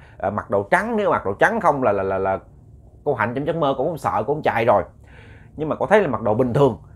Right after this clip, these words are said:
Con cái lạ một điều vậy nè. Thí dụ như các bạn thấy người ta, ờ,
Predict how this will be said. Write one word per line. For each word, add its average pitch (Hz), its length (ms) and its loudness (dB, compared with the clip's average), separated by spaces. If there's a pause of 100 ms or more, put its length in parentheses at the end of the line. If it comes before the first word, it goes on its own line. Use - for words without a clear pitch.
(280)
Con 190 140 -2
cái 208 160 6
lạ 131 280 2
một 135 140 2
điều 117 200 2
vậy 98 140 -6
nè. 90 100 -8 (200)
Thí 196 100 -2
dụ 117 140 2
như 123 100 -4
các 165 140 -6
bạn 104 220 0
thấy 175 160 -2
người 127 120 -6
ta, 113 240 -2
ờ, 90 240 -2